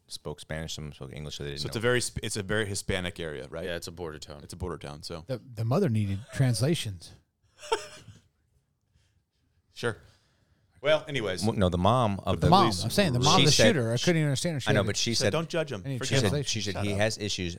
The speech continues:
Speaker 1: and he had his reasons for doing this, so don't judge him."
Speaker 3: Hmm.
Speaker 4: Yeah,
Speaker 2: Oh.
Speaker 4: that was the most
Speaker 2: Talk about a
Speaker 4: that
Speaker 2: terrible
Speaker 4: was
Speaker 2: person. This goes back to the core family unit, right?
Speaker 1: Amen.
Speaker 2: <laughs> I mean, give me a break. Anyone who argues
Speaker 4: He had
Speaker 2: against
Speaker 4: his
Speaker 2: that, what's wrong
Speaker 4: reasons.
Speaker 2: with you?
Speaker 4: What
Speaker 2: You
Speaker 4: were
Speaker 2: can't argue
Speaker 4: those?
Speaker 2: that.
Speaker 4: What do you think those reasons were?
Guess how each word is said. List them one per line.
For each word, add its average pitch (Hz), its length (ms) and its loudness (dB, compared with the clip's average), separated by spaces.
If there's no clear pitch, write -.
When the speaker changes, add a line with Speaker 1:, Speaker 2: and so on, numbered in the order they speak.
Speaker 1:
and 90 100 -4
he 90 80 -2
had 92 140 0
his 87 160 -2
reasons 90 380 -4
for - 100 -10
doing 80 280 -4
this, 64 140 -8
so - 160 -6
don't 80 260 -6
judge 78 280 -4
him." - 180 -16
Speaker 3:
Hmm. 127 100 -12
Speaker 4:
Yeah, 170 160 -4
Speaker 2:
Oh. 151 60 -8
Speaker 4:
that 156 80 0
was 170 120 0
the 160 60 -2
most 147 280 0
Speaker 2:
Talk 135 200 0
about 107 200 -2
a 92 60 -4
Speaker 4:
that 160 180 0
Speaker 2:
terrible 113 200 2
Speaker 4:
was 95 100 -2
Speaker 2:
person. 98 420 -6
This 135 140 -6
goes 165 160 -2
back 120 200 2
to 107 60 -12
the 92 100 -10
core 104 240 -4
family 92 360 -8
unit, 85 300 -10
right? 85 220 -12
Speaker 1:
Amen. 85 300 -2
Speaker 2:
<laughs> - 260 -12
I 170 40 -4
mean, 131 200 -2
give 131 120 -4
me 139 80 0
a 98 60 -4
break. 87 400 -10
Anyone 165 200 0
who 151 100 -2
argues 120 260 0
Speaker 4:
He - 60 -4
had 170 100 2
Speaker 2:
against - 60 -4
Speaker 4:
his - 80 -2
Speaker 2:
that, 139 140 4
what's 220 160 2
wrong 110 180 0
Speaker 4:
reasons. 90 160 -10
Speaker 2:
with - 20 -12
you? 85 180 -10
Speaker 4:
What 165 180 -4
Speaker 2:
You 190 60 -2
Speaker 4:
were 170 60 0
Speaker 2:
can't 170 100 4
argue 151 200 -2
Speaker 4:
those? 85 40 -6
Speaker 2:
that. - 20 -18
Speaker 4:
What 160 220 2
do 180 60 -6
you 185 60 -4
think 160 200 -12
those 131 160 -8
reasons 120 280 -10
were? 95 160 -20